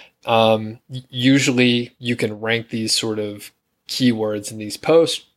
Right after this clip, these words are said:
really quickly, usually within, like, a couple days or something like that.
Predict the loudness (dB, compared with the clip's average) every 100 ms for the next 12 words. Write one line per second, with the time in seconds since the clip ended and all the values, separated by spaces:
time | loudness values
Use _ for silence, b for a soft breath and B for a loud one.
0 | 2 4 4 2 -2 -2 -14 2 2 4
1 | 2 0 -2 -6 -8 -8 -8 -10 -12 -20
2 | _ _ 0 0 0 -4 -6 -10 -8 -8
3 | -8 -12 -16 -18 -18 -18